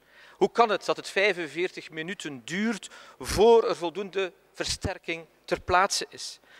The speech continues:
De winkeliers stonden er helemaal alleen voor, vijfenveertig minuten lang, en moesten zelf hun pand beschermen. Hoe komt het dat er maar één persoon is aangehouden? Waar was de federale reserve die normaal in steun moet komen?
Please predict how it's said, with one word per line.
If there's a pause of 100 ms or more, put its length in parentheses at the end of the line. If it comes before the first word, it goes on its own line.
De
winkeliers
stonden
er
helemaal
alleen
voor,
vijfenveertig
minuten
lang, (220)
en
moesten
zelf
hun
pand
beschermen. (800)
Hoe
komt
het
dat
er
maar
één
persoon
is
aangehouden? (420)
Waar
was
de
federale
reserve
die
normaal (160)
in
steun
moet
komen?